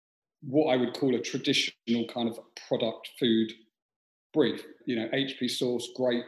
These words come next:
with your fry up. They, they wanted to sort of expand the repertoire of how you could use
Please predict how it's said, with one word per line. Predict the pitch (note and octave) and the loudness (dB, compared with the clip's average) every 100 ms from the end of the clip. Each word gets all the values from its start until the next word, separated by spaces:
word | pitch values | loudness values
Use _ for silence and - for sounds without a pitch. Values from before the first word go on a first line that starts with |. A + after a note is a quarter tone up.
| - | -4
with | A#2+ A2+ | -4 -2
your | A2+ - - | -4 -4 -2
fry | C3+ A#2+ A#2 | 2 4 6
up. | A#2 A#2 - - - _ _ - | 4 2 -2 -12 -20 _ _ 2
They, | C#3+ C3+ C3 | 4 6 4
they | B2 C3+ | 4 4
wanted | B2+ B2+ A#2 - | 4 2 0 0
to | - | -8
sort | - C3 A#2 | -8 -6 -6
of | A2 - _ | -10 -14 _
expand | D#3 D#3 - - D#3+ C#3 B2+ A#2+ | -10 -4 -2 0 2 2 2 2
the | A#2+ | 0
repertoire | A#2 B2+ - - - B2+ A#2+ A2+ | 2 2 2 -8 -2 2 4 2
of | A2+ - | 0 -4
how | C#3+ B2+ | -2 0
you | A#2 A#2 | 0 -2
could | - A2+ | -6 -6
use | A#2 A#2+ A#2 A2 - | 0 0 0 -4 -12